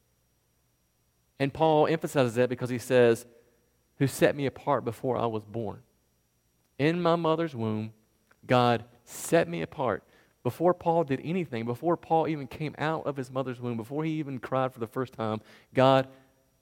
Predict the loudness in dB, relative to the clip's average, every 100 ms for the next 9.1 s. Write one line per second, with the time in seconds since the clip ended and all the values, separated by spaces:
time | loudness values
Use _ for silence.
0 | _ -4 4 4 4 0 2 0 -4 -6
1 | -4 -4 -8 -18 -20 _ _ _ _ _
2 | -10 -4 0 0 2 0 0 0 -2 -2
3 | -4 2 2 2 -2 -8 -6 -2 -2 -2
4 | -4 -4 -4 -4 -8 -8 -10 _ _ _
5 | _ _ _ -4 -4 -4 -2 0 2 0
6 | -2 -2 0 0 -2 -8 -4 -6 -6 -12
7 | -12 -10 -6 -6 -6 -4 -2 -2 -6 -10
8 | _ _ _ -4 -2 0 0 0 -2 -12
9 | -14